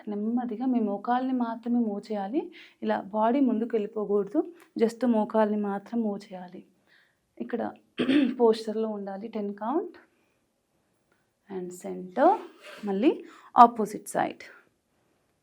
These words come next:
సేమ్ అదే విధంగా హ్యాండ్స్ రెండు షోల్డర్ లెవెల్ చూసుకోవాలి. And మోకాలు మాత్రం ముందుకెళ్ళాలి,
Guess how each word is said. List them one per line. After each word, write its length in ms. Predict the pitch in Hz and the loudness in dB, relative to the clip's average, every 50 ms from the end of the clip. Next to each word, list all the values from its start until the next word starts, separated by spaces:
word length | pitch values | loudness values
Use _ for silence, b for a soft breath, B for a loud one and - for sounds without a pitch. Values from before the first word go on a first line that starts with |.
| _ _ _ _ - - - | _ _ _ _ -14 -4 2
సేమ్ 220 | 247 240 240 240 233 | 4 4 4 4 2
అదే 140 | 220 226 226 220 226 | 2 0 0 0 0
విధంగా 320 | 220 220 220 226 240 294 320 320 | -2 0 -2 0 2 2 0 2
హ్యాండ్స్ 280 | 285 247 240 247 262 247 269 262 | 2 4 4 4 4 2 2 0
రెండు 200 | 254 254 247 262 254 | 2 2 2 0 -2
షోల్డర్ 340 | - 247 226 214 220 226 220 226 | -2 -2 -2 0 0 -2 -2 0
లెవెల్ 180 | 220 220 226 233 220 220 220 | 0 0 -2 -4 -4 -6 -6
చూసుకోవాలి. 560 | 226 220 - - - 220 214 214 220 254 330 339 - B B B B B B B B B _ - 226 220 | -6 -8 -6 -4 -4 -2 -2 -2 0 -2 -2 -4 -4 B B B B B B B B B _ -4 -4 -2
And 220 | 208 202 196 196 196 196 - - - _ _ _ - 240 | 0 0 0 2 2 0 0 -4 -10 _ _ _ 0 0
మోకాలు 340 | 233 226 - 240 220 220 220 214 | 0 2 4 2 2 4 2 2
మాత్రం 280 | 208 208 208 - 233 226 220 | 0 -2 -2 -2 -2 0 0
ముందుకెళ్ళాలి, 640 | 208 208 214 220 - 220 214 214 214 214 220 294 | 0 0 -2 -2 -2 -2 0 2 0 2 4 4